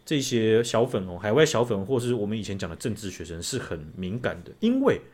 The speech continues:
白纸运动在近，近几年来看，它都是规模非常非常大的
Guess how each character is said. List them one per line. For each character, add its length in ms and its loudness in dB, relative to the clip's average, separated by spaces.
白 200 8
纸 160 2
运 180 2
动 160 4
在 220 6
近， 440 0
近 380 0
几 200 -6
年 180 -2
来 120 -2
看， 180 -4
它 120 -2
都 160 2
是 100 -4
规 240 4
模 200 0
非 260 0
常 180 -4
非 140 -2
常 140 -2
大 220 2
的 100 -10